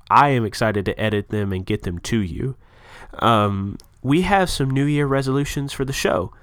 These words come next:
Uh, you might have some resolutions for yourself, you know, to improve yourself, whatever. I have my own personal New Year's resolutions that I would like to reach, uh, but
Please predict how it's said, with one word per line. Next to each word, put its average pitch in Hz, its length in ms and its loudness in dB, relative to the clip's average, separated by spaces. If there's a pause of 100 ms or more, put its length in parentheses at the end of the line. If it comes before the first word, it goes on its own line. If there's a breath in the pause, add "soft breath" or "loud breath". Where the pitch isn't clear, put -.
(340 loud breath)
Uh, 120 120 0
you 127 200 0
might 151 180 2
have 123 200 0
some 120 340 -2 (100)
resolutions 110 600 -2
for - 80 -4
yourself, 131 600 0
you 131 60 -4
know, 110 140 -2
to - 160 -8
improve 104 340 -4
yourself, 101 560 -2
whatever. 92 800 -4 (420 loud breath)
I 117 100 4
have 117 180 4
my 107 180 2
own 107 180 0
personal 104 600 -4 (100)
New 110 140 -4
Year's 101 260 -2
resolutions 101 680 -4
that 98 100 -2
I 95 120 0
would 95 160 -4
like 92 200 -6
to 95 100 -6
reach, 92 380 -6 (380 loud breath)
uh, 110 200 0
but 113 260 -2